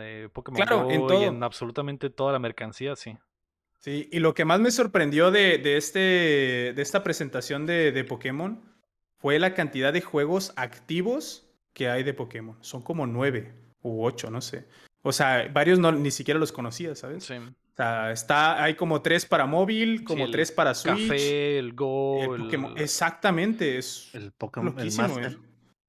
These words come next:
Speaker 1: el remake que
Speaker 2: Sí.
Speaker 1: acaba de salir, el Arceus, los que vienen.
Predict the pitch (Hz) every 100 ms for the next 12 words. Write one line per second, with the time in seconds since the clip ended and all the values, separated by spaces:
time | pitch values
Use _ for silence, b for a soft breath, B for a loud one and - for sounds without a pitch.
0 | _ - 139 135 120 123 127 143 156 139
1 | 127 - 117 131 143 143 131 123 131 135
2 | - 139 131 127 113 - 110 117 131 131
3 | 131 123 123